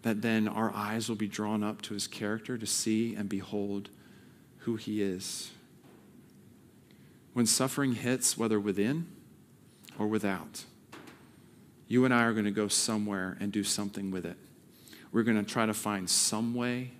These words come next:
to cope. And only in going to Christ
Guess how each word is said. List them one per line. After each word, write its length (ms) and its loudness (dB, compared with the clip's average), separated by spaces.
to 100 -6
cope. 360 -8
And 140 2
only 440 4
in 160 2
going 380 2
to 100 -2
Christ 680 -2